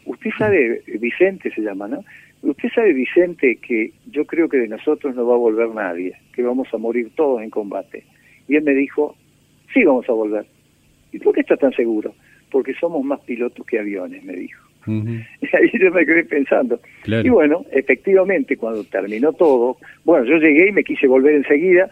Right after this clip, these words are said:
Speaker 1: no me autorizaban, ¿se acuerda que fui a, a llevarme un avión?
Speaker 2: Sí, sí.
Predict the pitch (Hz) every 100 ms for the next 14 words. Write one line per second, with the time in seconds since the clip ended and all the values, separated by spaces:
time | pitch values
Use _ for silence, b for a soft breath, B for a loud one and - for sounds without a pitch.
0 | B B B 156 160 160 131 156 135 190
1 | 160 180 262 _ b - 120 147 156 120
2 | 107 - 135 120 101 - 98 98 123 123
3 | 120 135 180 165 147 113 127 131